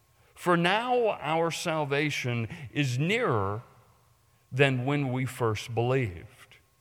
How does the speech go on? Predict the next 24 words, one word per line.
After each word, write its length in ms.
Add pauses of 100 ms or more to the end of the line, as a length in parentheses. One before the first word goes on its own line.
(320)
The 180
night 720 (220)
is 200
far 380
spent. 800 (340)
The 160
day 600 (380)
is 220
at 200
hand. 640 (340)
Therefore, 520
let 220
us 260
cast 500
off 540 (280)
the 100
works 520
of 160
darkness, 840 (300)
and 180
let 140
us 300
put 340
on 680